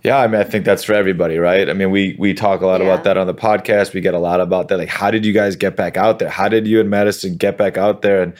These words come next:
Speaker 1: throw yourself into a relationship? And,
Speaker 2: Mm-hmm.
Speaker 1: um, you know, Madison put up so many walls and tried to kick me out a few times and
Speaker 2: Yeah.
Speaker 1: just, like,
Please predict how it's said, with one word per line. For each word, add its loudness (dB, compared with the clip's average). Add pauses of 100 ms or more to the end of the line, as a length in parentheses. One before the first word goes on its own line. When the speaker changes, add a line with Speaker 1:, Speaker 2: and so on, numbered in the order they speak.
(220)
Speaker 1:
throw 2
yourself 2
into 2
a 2
relationship? 0
And, -2
Speaker 2:
Mm-hmm. -14
Speaker 1:
um, 0
you 0
know, 0
Madison 0
put -2
up -2
so -2
many 0
walls 2
and -8
tried -2
to -4
kick -6
me 0
out 2
a 2
few -2
times -2
and 0
Speaker 2:
Yeah. -2
Speaker 1:
just, 0
like, 4